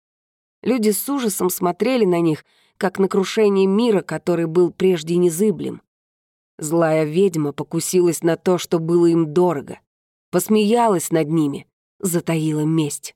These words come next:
в душе. Люди с негодованием качали головами и, перешептываясь, трясли кулаками. В их сердцах горела одна лишь ненависть.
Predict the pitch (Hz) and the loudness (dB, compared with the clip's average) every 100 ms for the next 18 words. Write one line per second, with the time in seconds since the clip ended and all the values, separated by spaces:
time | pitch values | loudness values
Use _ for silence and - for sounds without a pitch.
0 | _ 160 139 - - - - _ _ _ | _ -12 -10 -12 -12 -14 -18 _ _ _
1 | _ _ _ _ _ _ - 180 180 170 | _ _ _ _ _ _ 0 4 4 2
2 | 170 180 175 175 180 175 175 160 160 151 | -2 0 2 2 0 2 2 2 0 0
3 | 165 - 175 160 156 160 160 156 180 208 | -4 0 0 0 -2 0 0 2 2 0
4 | 151 - - 147 156 - 220 233 170 156 | -2 -8 -6 -4 -4 -2 -2 0 -2 -2
5 | 147 - - 170 - 180 165 - 160 160 | -4 -6 -4 -4 -4 -2 -2 -2 -2 -4
6 | - 143 135 - _ _ _ _ _ _ | -6 -10 -10 -14 _ _ _ _ _ _
7 | _ - 170 160 - 156 143 - 170 156 | _ -2 0 0 -2 -4 -4 -2 -2 0
8 | 156 156 151 147 143 _ _ 170 151 156 | -2 -2 -2 -4 -8 _ _ -6 -4 -4
9 | 143 135 - 151 139 - 127 147 - - | -6 -10 -8 -8 -8 -10 -14 -14 -14 -18